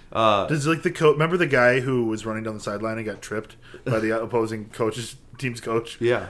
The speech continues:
Speaker 2: But does that guy get a tackle for that play at least?
Speaker 1: I don't think so. Maybe in the, the, the, the team's, like, uh, little, little leather-bound stat book that they keep.
Speaker 2: Okay.
Speaker 1: Um,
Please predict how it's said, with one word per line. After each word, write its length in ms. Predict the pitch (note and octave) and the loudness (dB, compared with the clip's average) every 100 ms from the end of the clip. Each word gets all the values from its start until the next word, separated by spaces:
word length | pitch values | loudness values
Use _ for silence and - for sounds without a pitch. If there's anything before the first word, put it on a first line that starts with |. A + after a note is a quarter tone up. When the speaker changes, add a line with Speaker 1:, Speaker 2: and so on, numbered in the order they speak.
| - | 0
Speaker 2:
But 340 | E3 - - | 0 0 -8
does 100 | C#3+ | 2
that 140 | D3+ D#3 | 4 6
guy 80 | D3+ | 4
get 100 | C#3 | 2
a 60 | |
tackle 360 | B2+ A#2+ B2+ A#2 | 0 0 0 -4
for 100 | B2 | -2
that 180 | A#2 A#2 | -4 -2
play 220 | A2+ A2 | -2 -2
at 100 | A2 | -4
least? 340 | A2 - - | -8 -8 -4
Speaker 1:
I 120 | G#2+ | -2
don't 140 | B2+ - | -2 -4
think 200 | G2 F#2 | -10 -12
so. 240 | - - - - - - - | -14 -16 -18 -20 -20 -18 -2
Maybe 260 | B2+ C#3 | 0 2
in 100 | C3+ | 0
the, 120 | A#2+ A2 G#2 G2 - | -2 -4 -8 -14 -12
the, 80 | A#2+ | -10
the, 400 | G2+ - - C#3+ | -8 -10 -6 -6
the 180 | - | -4
team's, 480 | - D3 C#3 B2 A2 | -6 -2 -2 -2 -2
like, 320 | G#2+ F#2 - - | -2 -2 -4 -10
uh, 180 | G2 F2+ | -6 -4
little, 460 | G2 G#2+ G2+ F#2+ - | -4 -4 -4 -4 -6
little 340 | G#2 G2 F#2 - - G2 - | -6 -4 -6 -12 -20 -20 -10
leather-bound 540 | A2 A2 A2 G2+ F#2 E2+ | -2 -2 0 0 -2 -4
stat 280 | G2 E2+ E2+ | -6 -6 -8
book 160 | D#2+ | -10
that 140 | D#2+ D2+ | -12 -12
they 100 | D#2+ | -10
keep. 160 | - | -4
Speaker 2:
Okay. 280 | C3 - - - - - - - - - | -4 -4 -12 -14 -18 -20 -20 -20 -10 2
Speaker 1:
Um, 500 | G#2+ G#2+ G#2 G2 | 4 4 2 -6